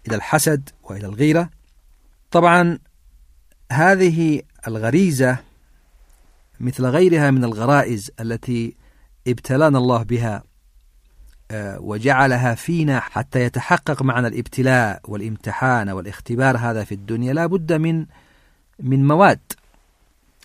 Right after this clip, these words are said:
مواد يضعها الله فينا، ويريد منا أو مشاكل أو معضلات أو معوقات أو عقبات يريد الله منا أن نتخلص منها، يريد منا أن نتخلص منها، أن نزكي أنفسنا.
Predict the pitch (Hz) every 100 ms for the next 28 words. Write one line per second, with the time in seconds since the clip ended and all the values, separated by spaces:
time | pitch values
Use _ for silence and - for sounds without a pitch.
0 | _ 117 127 139 180 143 143 135 123 127
1 | 123 120 113 - 135 123 107 123 214 _
2 | _ _ _ _ _ _ _ _ _ -
3 | 117 127 135 139 - 135 135 190 214 160
4 | - _ _ - 139 185 175 127 104 85
5 | - 120 117 120 - 175 156 135 113 120
6 | 123 123 110 131 156 160 123 - - 117
7 | 113 110 107 120 120 - 143 135 - -
8 | 139 110 123 - 127 139 160 175 131 131
9 | 139 127 123 113 120 123 120 120 120 113
10 | 110 107 117 107 - 95 92 - - _
11 | _ _ _ _ _ _ _ _ _ 120
12 | 143 131 131 131 127 123 - 135 127 117
13 | 120 147 175 - 135 120 151 196 - 175
14 | 135 - 117 110 131